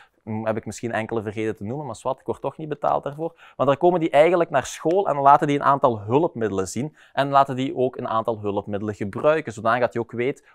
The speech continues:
wat dat, dat betekent en hoe dat, dat voelt voor een patiënt die bijvoorbeeld in een tillift, in een actieve tillift hangt of staat.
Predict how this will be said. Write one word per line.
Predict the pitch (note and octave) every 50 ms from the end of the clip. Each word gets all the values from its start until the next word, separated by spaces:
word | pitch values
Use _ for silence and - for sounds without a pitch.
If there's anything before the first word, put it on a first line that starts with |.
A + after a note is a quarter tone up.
| _
wat | - B2 B2+
dat, | - C3+ A#2+
dat | - A2+ - -
betekent | G#2+ G#2+ - _ - E3+ F3+ F3+ F3+ C3 A2
en | G#2+
hoe | - A#2
dat, | A2+ A#2 A2
dat | - - -
voelt | - - F3+ G#3 F#3+ -
voor | - B2 A#2
een | G#2 -
patiënt | - - - - A2+ G#2 A#2 D3+ D#3+ - _ - - _
die | - F#3+ F#3+
bijvoorbeeld | F3 D3 - A#2 G#2 G#2 A#2 C3 -
in | - A2
een | G#2 G#2 G#2 -
tillift, | _ - F#3 E3+ C#3+ A2+ G2 - - - - - - _ _ _ _ _
in | - G#2+
een | G#2 -
actieve | - A2+ - - - B2 A#2 A2 -
tillift | - G3 F#3+ D3 A#2 - - - - _
hangt | _ - G2 G2 F#2 - -
of | G2+ - -
staat. | - - F#2 E2+ C#2+ - - _